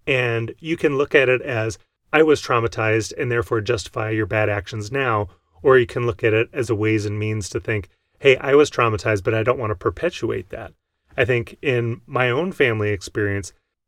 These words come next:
both sets of grandparents on my mother's and father's side were relatively unhealthy people. But then my parents decided to work hard at being better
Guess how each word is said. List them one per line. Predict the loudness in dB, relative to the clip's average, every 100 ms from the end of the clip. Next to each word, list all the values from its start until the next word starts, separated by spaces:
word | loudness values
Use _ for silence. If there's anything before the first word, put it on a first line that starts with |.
| 4
both | 4 6
sets | 0 0
of | 0
grandparents | 0 0 -2 -4 -4 -6
on | -8 -4
my | -2 -2 -4 -6 _ -10
mother's | 0 4 4 2
and | -2
father's | -2 0 0 2
side | 0 2
were | 0
relatively | 2 2 2 0 -2 -4 -4
unhealthy | -4 -4 -8 -10
people. | -10 -10 -8 -8 -10 _ _ _ _
But | -2 0
then | 0 0 -4
my | -2 -2 -2
parents | 0 -2 -2 -6 -12 -4
decided | -4 0 2 2 0 -2
to | -4 -2 -2 0
work | 0 0 2
hard | 4 4 0
at | -2 -2 -4 _ -6
being | -2 0 -2 -4 -8
better | -4 2 4 4